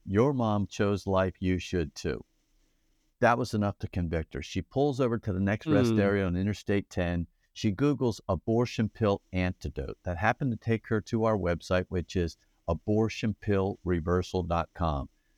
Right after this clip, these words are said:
Speaker 1: That re-, the nurse that was working the hotline got her information,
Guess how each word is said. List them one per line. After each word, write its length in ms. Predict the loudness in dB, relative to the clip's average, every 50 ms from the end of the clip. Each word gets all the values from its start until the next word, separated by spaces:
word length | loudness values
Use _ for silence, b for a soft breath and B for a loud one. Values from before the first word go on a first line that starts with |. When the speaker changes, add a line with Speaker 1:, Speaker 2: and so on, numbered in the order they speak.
| _ _ _ -12
Speaker 1:
That 400 | -6 -2 2 4 4 4 4 0 -2
re-, 200 | -2 -2 -2 -2 -4 -12 _ -6
the 200 | -2 0 0 2
nurse 360 | 2 2 2 2 2 0 0
that 140 | 0 0 0
was 180 | 0 -2 -4
working 280 | -4 -6 -4 -2 0 0
the 120 | 2 2
hotline 520 | 2 0 0 0 -2 -2 -4 -2 -2 -2 -2
got 260 | 0 0 0 0 0
her 160 | -2 -2 0
information, 760 | 0 0 -2 -2 -2 -2 -2 -2 -2 -4 -6 -6 -6 -6 -6